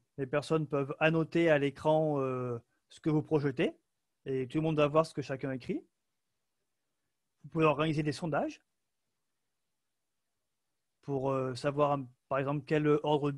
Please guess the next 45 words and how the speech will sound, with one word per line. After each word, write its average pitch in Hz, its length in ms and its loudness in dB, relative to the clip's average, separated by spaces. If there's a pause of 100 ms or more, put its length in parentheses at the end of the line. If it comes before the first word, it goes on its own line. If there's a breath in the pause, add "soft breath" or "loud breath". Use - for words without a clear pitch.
(100)
quel 151 200 -2
point 165 140 0
suivant 156 300 0
on 156 60 0
traite, - 340 -2 (220)
ou, 151 260 0
euh, 139 300 2
quelles 135 200 -4
sont 160 120 -8
les 147 120 -2
priorités 151 600 0
à 139 60 0
traiter 139 280 -8
aujourd'hui 143 300 -2
dans 139 80 -2
la 131 60 0
réunion, 131 320 -6 (1080)
même 135 120 -8
si - 100 -10
je - 80 -16
conseille 143 360 -6
de 123 500 -6
préparer 139 340 -4
ça 139 220 -6
avant. 147 340 0 (2250)
Le 165 220 2
tableau 180 280 6
blanc, 165 320 4 (180)
qui - 80 -16
permet 151 240 -2
de 151 80 4
partir 165 340 4
d'un, 156 200 0
d'un 151 140 -2
tableau 156 240 2
blanc 165 320 4
et 143 120 -2
puis, 151 320 -8
euh, 135 560 -6 (520)
écrire 170 360 -2
ensemble 165 320 -4
sur 175 220 -2
un 160 60 -4
tableau 151 200 -2
blanc. 151 260 -4